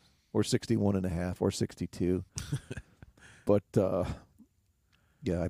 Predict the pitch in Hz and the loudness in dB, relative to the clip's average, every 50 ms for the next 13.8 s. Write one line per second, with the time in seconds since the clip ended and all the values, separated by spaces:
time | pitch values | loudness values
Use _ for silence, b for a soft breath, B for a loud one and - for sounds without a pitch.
0 | - - 110 - - 113 95 90 85 - - 82 80 - - 73 71 76 - - | 0 0 0 2 4 4 4 4 2 -2 -4 -6 -6 -4 -4 -6 -6 -6 -8 -14
1 | _ _ _ _ _ _ _ _ _ _ _ _ _ _ _ - - - 170 - | _ _ _ _ _ _ _ _ _ _ _ _ _ _ _ 0 0 0 2 2
2 | 220 226 - - - _ _ b b b b b b b b b b b - 151 | 0 0 0 -8 -18 _ _ b b b b b b b b b b b -2 -2
3 | 170 - 202 - - 131 104 87 - - _ - 131 123 - - 120 135 135 131 | 0 0 0 2 2 2 2 2 -2 -8 _ 6 8 10 12 12 12 12 12 10
4 | 117 113 107 104 110 110 107 104 104 104 98 104 95 101 92 87 87 - - - | 10 8 6 4 4 4 6 6 4 4 4 4 4 2 2 0 -2 -4 -4 -6
5 | 92 90 - - _ _ _ _ _ _ _ b b b b b b b b b | -6 -6 -6 -12 _ _ _ _ _ _ _ b b b b b b b b b
6 | b b - 185 208 180 - - _ _ - 180 170 185 202 214 233 226 - 226 | b b 4 4 4 4 2 -8 _ _ -4 2 6 8 8 8 8 6 8 8
7 | 220 196 180 151 180 185 170 147 143 135 131 131 127 131 131 131 131 135 135 139 | 8 8 8 8 6 6 6 6 6 4 6 6 6 4 4 2 4 4 6 6
8 | 139 139 139 123 120 117 110 110 - - _ _ _ _ _ _ _ _ 110 117 | 6 6 6 6 6 4 4 4 2 -2 _ _ _ _ _ _ _ _ 4 6
9 | 113 120 123 127 127 120 - 131 120 110 101 113 117 113 113 107 107 101 101 107 | 8 10 10 10 10 10 6 4 4 2 2 2 2 4 4 4 6 6 6 6
10 | 107 98 107 95 95 104 104 - 101 87 98 95 101 101 104 101 - - 110 101 | 6 4 4 4 4 2 4 4 2 2 4 4 6 4 4 2 2 0 0 0
11 | - - - 110 98 95 90 b b b b b b b b - 160 143 - - | 0 0 2 2 4 4 2 b b b b b b b b 2 2 2 2 2
12 | - 165 143 - - - - - - 151 151 147 139 135 127 123 131 131 120 135 | 2 2 2 2 -10 -20 -14 -2 2 4 6 8 8 8 6 6 6 4 4 4
13 | 127 117 113 104 104 107 - - 123 117 - 110 113 110 107 | 2 2 2 0 2 0 0 0 -2 -2 0 2 2 2 2